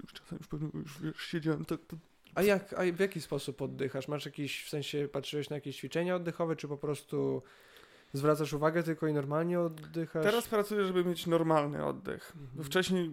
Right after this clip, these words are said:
Speaker 1: dużo robiłem takiego, że i trzymać jak najdłużej, jeszcze trochę jak z gazem
Speaker 2: Ro-,
Speaker 1: rozweselającym.
Speaker 2: rozpychać płuca.
Speaker 1: Tak. I to czasami mi dawało ulgę, a teraz tak staram się, żeby mieć po prostu normalny, spokojny oddech.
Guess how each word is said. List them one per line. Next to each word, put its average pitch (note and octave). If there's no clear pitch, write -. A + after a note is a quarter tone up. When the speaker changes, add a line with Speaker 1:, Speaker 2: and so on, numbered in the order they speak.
Speaker 1:
dużo D#3+
robiłem D#3+
takiego, D#3
że D3+
i A#3
trzymać G3+
jak F#3+
najdłużej, G3
jeszcze G#3
trochę E3+
jak -
z -
gazem F3
Speaker 2:
Ro-, C#3+
Speaker 1:
rozweselającym. D3+
Speaker 2:
rozpychać C3
płuca. C#3+
Speaker 1:
Tak. -
I F#3
to E3+
czasami E3
mi D#3
dawało D#3+
ulgę, E3+
a D#3+
teraz E3
tak D#3+
staram D#3+
się, D#3+
żeby D#3
mieć D3+
po D#3+
prostu D3+
normalny, D3
spokojny D3
oddech. D3+